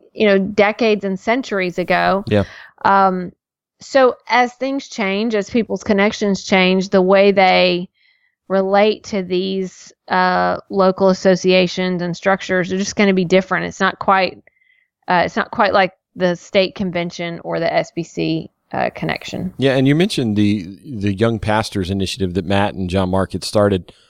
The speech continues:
Speaker 2: Uh, that, that kinda ties along with significant age difference, which is the finding number four.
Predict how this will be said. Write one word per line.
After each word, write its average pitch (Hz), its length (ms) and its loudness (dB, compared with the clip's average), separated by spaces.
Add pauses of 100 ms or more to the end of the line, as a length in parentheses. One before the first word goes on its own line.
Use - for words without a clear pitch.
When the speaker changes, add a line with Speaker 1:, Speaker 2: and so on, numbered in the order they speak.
(220)
Speaker 2:
Uh, 98 200 2
that, 127 180 0
that 143 100 -4
kinda 170 200 -2
ties 120 260 0
along 107 220 -2
with 92 160 -6
significant 104 600 -6
age 107 280 -2
difference, 87 340 -4
which 98 220 -8
is 85 100 -8
the 95 100 -8
finding 101 300 -2
number 92 180 -4
four. 110 300 0